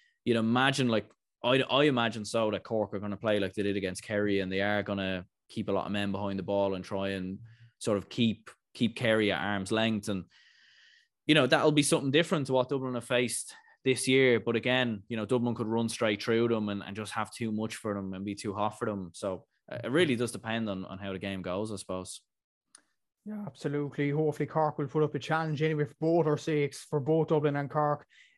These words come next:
Speaker 2: But, uh, the next game on Sunday, I'm really excited about this game, and most people are, to be honest with you. Galway against Armagh, one forty-five on R T two. Now, like, a lot of people are saying Armagh will win this game because of their form, and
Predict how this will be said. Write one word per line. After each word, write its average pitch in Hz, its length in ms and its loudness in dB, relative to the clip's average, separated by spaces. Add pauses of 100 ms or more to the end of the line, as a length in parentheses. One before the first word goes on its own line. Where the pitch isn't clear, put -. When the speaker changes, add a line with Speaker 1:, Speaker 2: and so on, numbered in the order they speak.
Speaker 2:
But, 165 160 2
uh, 175 200 6
the 180 140 4
next 254 260 6
game 202 220 4
on 185 100 2
Sunday, 175 680 2
I'm 214 340 0
really 185 260 0
excited 170 320 -2
about 156 220 -2
this 160 180 -6
game, 165 200 0
and 170 120 4
most 226 280 4
people 185 260 2
are, 175 340 6
to - 60 -16
be 165 140 -4
honest 165 240 -4
with 151 180 -8
you. 151 80 2
Galway 185 460 4
against 170 240 -2
Armagh, 160 440 0
one 180 200 -2
forty-five 160 640 0 (480)
on 175 100 2
R 165 180 6
T 170 220 -2
two. 175 340 0
Now, 185 440 4 (760)
like, 226 200 8
a 269 60 4
lot 302 220 6
of 339 60 0
people 269 240 4
are 240 60 4
saying 233 360 -2
Armagh 202 540 2
will 185 140 -2
win 180 260 -4
this 165 180 -4
game 165 300 -2
because 175 320 0
of 170 60 -6
their 170 100 2
form, 175 400 2
and 190 140 0